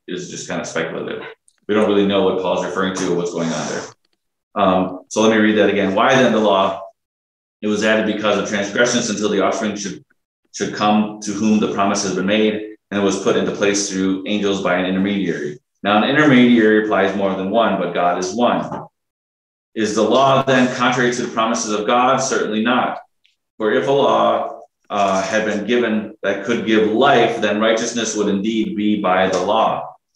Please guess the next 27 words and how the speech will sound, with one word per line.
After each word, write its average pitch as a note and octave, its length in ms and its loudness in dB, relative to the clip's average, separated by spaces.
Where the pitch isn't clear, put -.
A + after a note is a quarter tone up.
So G2 340 -4
moving A2+ 300 0
on G#2 100 0
to G2+ 80 -2
verse G2+ 240 -4
twenty-one G#2+ 460 0
then. F2+ 320 -4
Sorry, D3 200 4
Dennis, D3 320 4
I - 20 4
skipped D3+ 300 2
over D3+ 200 2
twenty. B2 320 0
Did A2 140 -2
you B2 80 2
want C#3 260 2
to, C3+ 60 -4
did B2+ 80 -4
you C3 80 -4
have C3 160 2
anything C#3 260 -2
you C3 80 -4
wanted B2+ 220 0
to B2 60 -4
say C3+ 260 0
on B2+ 160 0
twenty? C#3+ 420 -2